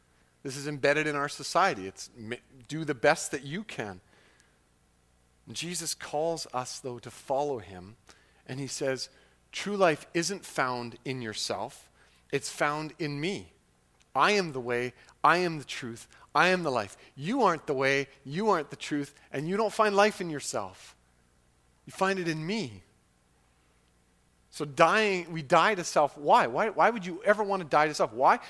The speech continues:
So you can live in the resurrection power of Jesus. Why? So you can live for others. And so this is where Paul,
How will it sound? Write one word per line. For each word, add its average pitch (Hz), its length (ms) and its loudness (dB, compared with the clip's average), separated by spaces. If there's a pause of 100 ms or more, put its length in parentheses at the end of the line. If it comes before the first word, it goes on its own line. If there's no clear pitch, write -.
So - 140 -8
you 196 100 -4
can 185 180 0
live 233 180 2
in 208 80 -4
the 180 80 0
resurrection 185 640 2
power 190 360 4
of 156 100 -4
Jesus. 147 640 -8 (2750)
Why? 135 360 2 (500)
So - 180 -12
you 127 60 -10
can 123 200 -10
live 123 140 -8
for - 180 -16
others. 98 580 -14 (3250)
And 113 120 -10
so - 100 -4
this 147 240 -4
is 139 100 -8
where 127 180 -2
Paul, 120 480 -2